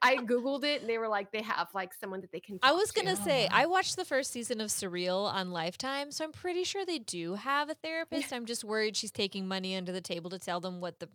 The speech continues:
Speaker 2: producers want them to hear.
Speaker 1: <gasps>
Speaker 2: Um,
Speaker 1: Good point.
Speaker 2: anyway, moving
Speaker 1: Love it.
Speaker 2: on with the dudes,
Speaker 1: Yes.
Speaker 2: Eric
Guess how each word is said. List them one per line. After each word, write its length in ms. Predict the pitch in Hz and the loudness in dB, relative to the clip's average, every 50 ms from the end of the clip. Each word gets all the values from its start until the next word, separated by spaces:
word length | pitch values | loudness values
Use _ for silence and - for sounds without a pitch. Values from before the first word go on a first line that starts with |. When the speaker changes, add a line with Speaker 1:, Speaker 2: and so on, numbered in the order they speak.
| - _ | -18 _
Speaker 2:
producers 460 | - 190 170 180 175 165 180 165 - | -16 -10 -8 -8 -6 -6 -8 -8 -10
want 160 | 160 147 165 | -10 -12 -10
them 140 | 170 151 156 | -12 -12 -12
to 60 | 160 | -10
hear. 180 | 165 - 113 - - - - - - - | -10 -10 -10 -10 -14 -16 -18 -14 -10 -8
Speaker 1:
<gasps> 60 | - - 170 165 160 | -4 -4 -4 0 2
Speaker 2:
Um, 500 | 214 220 220 220 220 208 202 190 185 170 - _ _ - - - - | 4 6 6 6 6 4 2 -2 -8 -10 -14 _ _ -20 -20 -14 -12
Speaker 1:
Good 160 | 190 180 254 | -6 -2 0
point. 340 | 311 339 381 349 262 208 185 | 0 2 2 2 4 4 4
Speaker 2:
anyway, 380 | 180 180 180 175 180 180 170 - _ _ _ _ _ _ - | 4 4 2 2 0 0 -4 -8 _ _ _ _ _ _ -8
moving 320 | 233 294 349 349 381 349 | -4 -2 0 0 0 0
Speaker 1:
Love 20 | 349 | 0
it. 80 | 330 | 0
Speaker 2:
on 60 | 294 | 0
with 140 | 269 269 - | 0 -2 -2
the 80 | - 208 | -2 -4
dudes, 400 | 180 240 269 269 254 226 185 214 | -2 -2 0 0 0 -2 -2 -4
Speaker 1:
Yes. 60 | - - | -4 -4
Speaker 2:
Eric 600 | 202 208 214 190 151 - - - - - - | -4 -4 -2 -2 -4 -6 -6 -8 -12 -12 -14